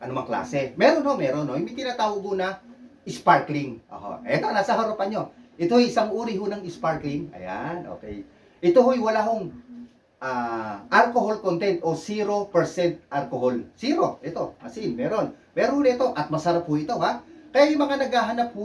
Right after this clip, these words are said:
dyan ng, ah, naghahanap ho dyan ngayong darating na Pasko, New Year, mga reunion, naghahanap ho kayo, mga babae na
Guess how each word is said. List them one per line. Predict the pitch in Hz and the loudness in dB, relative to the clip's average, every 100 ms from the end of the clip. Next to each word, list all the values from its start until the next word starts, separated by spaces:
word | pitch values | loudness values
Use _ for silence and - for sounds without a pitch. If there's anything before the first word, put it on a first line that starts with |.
| 175 | 0
dyan | 202 214 | 4 4
ng, | 170 151 143 | 2 -2 -4
ah, | 131 123 110 104 - _ - - - - | -4 -4 -4 -8 -14 _ -16 -12 -12 -2
naghahanap | 165 226 240 254 240 | 2 4 4 4 0
ho | 220 | -4
dyan | 185 220 202 175 | -2 0 2 4
ngayong | 269 285 202 151 | 6 4 0 2
darating | 165 180 190 190 | 4 4 0 -2
na | |
Pasko, | 175 - 285 427 403 | -2 2 2 2 0
New | 165 175 - | 4 6 6
Year, | - | 0
mga | - - 202 | -2 -4 -4
reunion, | 202 196 220 285 | -4 -4 -2 -4
naghahanap | 226 202 208 208 | -2 -2 -2 -4
ho | 180 | -2
kayo, | 196 240 | -2 -2
mga | 170 | -2
babae | 170 170 170 175 | -2 0 0 0
na | 175 | -2